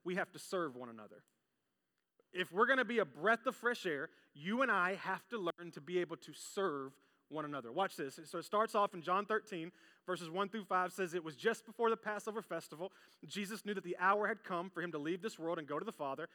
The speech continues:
And having loved his own who were in the world," this is his circle, "having loved his circle, he loved them to the end." Watch this. "So he got up from the meal." So they're eating dinner. They're having Mexican food 'cause that's what Christians do, right? "So he got up from the meal,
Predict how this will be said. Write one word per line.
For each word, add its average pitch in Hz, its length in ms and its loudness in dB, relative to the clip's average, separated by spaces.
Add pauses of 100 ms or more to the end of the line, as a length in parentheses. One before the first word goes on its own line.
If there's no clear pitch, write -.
(200)
And 170 80 -4
having 185 260 2
loved 208 240 6
his 220 240 -2
own 214 380 4
who 202 100 -2
were 180 140 0
in 190 160 -2
the 233 60 0
world," 175 260 4
this 185 140 -8
is 170 80 -10
his 214 160 -4
circle, 185 320 0
"having 180 180 -2
loved 196 200 2
his 240 120 -6
circle, 180 340 -2 (240)
he 196 120 -2
loved 196 320 4
them 233 160 6
to 240 160 -4
the 262 160 -2
end." 196 400 -2
Watch 220 220 2
this. 156 220 -4 (200)
"So 214 160 2
he 196 120 0
got 196 280 8
up 269 120 4
from 285 140 2
the 320 80 2
meal." 220 280 2
So 196 120 -8
they're 208 160 8
eating 240 240 0
dinner. 208 160 4
They're 202 140 4
having 220 240 2
Mexican 208 280 -2
food 185 220 0
'cause 185 80 -8
that's 185 160 0
what 196 140 -2
Christians 196 360 0
do, 170 280 -2
right? 185 200 4 (220)
"So 208 160 4
he 214 100 2
got 214 280 8
up 247 160 4
from 262 160 4
the 277 80 2
meal, 208 240 6